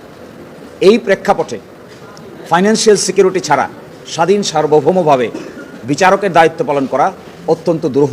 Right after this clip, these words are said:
ব্যাপার। আরেকটি অত্যন্ত দুরূহ হয়ে দাঁড়িয়েছে, আপনারা দেখবেন যে হাজার হাজার মামলা হাইকোর্টে পেন্ডিং আছে। এগুলো কোনো পরিপূর্ণ রিসার্চ অফিসার না থাকার কারণে হাইকোর্ট বিভাগে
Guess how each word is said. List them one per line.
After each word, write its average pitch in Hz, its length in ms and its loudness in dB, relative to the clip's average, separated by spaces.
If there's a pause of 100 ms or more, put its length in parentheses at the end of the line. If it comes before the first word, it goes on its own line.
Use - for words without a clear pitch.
ব্যাপার। 104 200 -4 (600)
আরেকটি 208 340 4
অত্যন্ত 208 280 2 (100)
দুরূহ 190 240 6
হয়ে 190 160 4
দাঁড়িয়েছে, 170 340 2
আপনারা 165 260 0
দেখবেন 160 240 2 (360)
যে 139 60 0 (100)
হাজার 196 280 6 (100)
হাজার 170 240 4 (100)
মামলা 151 260 4 (400)
হাইকোর্টে 165 420 0
পেন্ডিং 170 240 0 (100)
আছে। 185 160 -2 (520)
এগুলো 175 200 4 (100)
কোনো 175 120 -2 (120)
পরিপূর্ণ 180 400 0 (140)
রিসার্চ 196 320 2 (140)
অফিসার 170 380 0
না 151 60 4 (100)
থাকার 156 260 -2
কারণে 147 240 0 (400)
হাইকোর্ট 170 420 2
বিভাগে 151 280 4